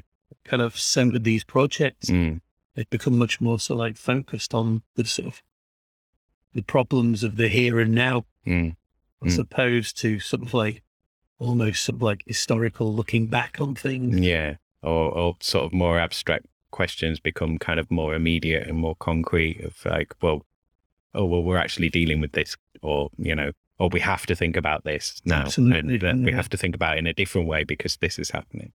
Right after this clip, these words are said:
Speaker 1: Yeah.
Speaker 2: Yeah. Okay, so we'll do Brexit.
Speaker 1: <laughs>
Speaker 2: Um, so we'll start with the fun one. Um, so has, uh, I, I mean,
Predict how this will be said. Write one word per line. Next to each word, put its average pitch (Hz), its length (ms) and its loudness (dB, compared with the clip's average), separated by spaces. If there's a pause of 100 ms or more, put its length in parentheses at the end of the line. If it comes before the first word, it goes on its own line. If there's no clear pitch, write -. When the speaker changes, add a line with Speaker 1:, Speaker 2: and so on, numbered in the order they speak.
(140)
Speaker 1:
Yeah. 151 360 4 (240)
Speaker 2:
Yeah. 80 240 -4 (400)
Okay, 117 240 2
so 117 880 6
we'll 117 240 6
do 113 520 4
Brexit. 85 640 -4 (460)
Speaker 1:
<laughs> 170 100 2 (220)
Speaker 2:
Um, 90 480 2
so - 160 -4
we'll 87 100 0
start 123 280 2
with 120 80 -2
the - 60 -2
fun 82 360 0
one. 71 240 -6 (320)
Um, 107 560 4
so 123 760 8
has, 139 640 -2 (100)
uh, 117 160 2
I, 117 260 0
I - 40 4
mean, 120 360 4